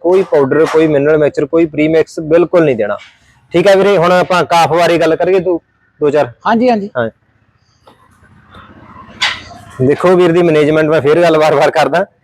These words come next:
Speaker 1: ਵੀ ਮੈਨੇਜਮੈਂਟ ਬਹੁਤ ਸੋਹਣੀ ਆ, ਪ੍ਰੋਪਰ ਪਾਣੀ ਵਗੈਰਾ ਲੱਗਿਆ ਹੋਇਆ ਆ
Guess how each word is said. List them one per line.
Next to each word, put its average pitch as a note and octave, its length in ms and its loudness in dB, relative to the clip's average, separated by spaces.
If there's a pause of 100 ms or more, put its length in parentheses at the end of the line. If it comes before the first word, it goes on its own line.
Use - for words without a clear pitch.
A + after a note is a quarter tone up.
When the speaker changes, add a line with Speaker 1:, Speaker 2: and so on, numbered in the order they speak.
(200)
Speaker 1:
ਵੀ D#3 60 -2
ਮੈਨੇਜਮੈਂਟ D#3+ 420 0
ਬਹੁਤ E3+ 180 2
ਸੋਹਣੀ F3+ 220 0
ਆ, F3+ 60 0
ਪ੍ਰੋਪਰ D#3+ 440 0
ਪਾਣੀ D3 300 0
ਵਗੈਰਾ D3+ 200 2
ਲੱਗਿਆ C#3+ 280 0
ਹੋਇਆ D3 340 2
ਆ - 20 -6